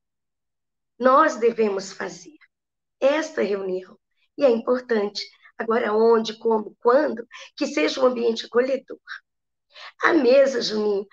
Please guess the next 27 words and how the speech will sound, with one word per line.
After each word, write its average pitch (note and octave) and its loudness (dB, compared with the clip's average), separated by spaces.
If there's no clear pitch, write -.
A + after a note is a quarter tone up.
é A#3 0
local B3 2
também B3+ 2
de A3+ -8
gastronomia, A#3 0
de - -10
prazer. B3+ 0
Veja D4+ 2
bem, G#3 0
por E4+ 0
que D4 2
Jesus A3+ -4
colocou A3 -2
a G#3+ 0
mesa? G3+ -4
Porque C4 -6
lá B3 2
é A3+ 2
onde A3 -2
se - -16
come, G#3 -6
lá, A#3+ 4
lá C4 4
é A#3+ 6
onde A3+ 0
se A#3 -6
alegra, G#3+ -2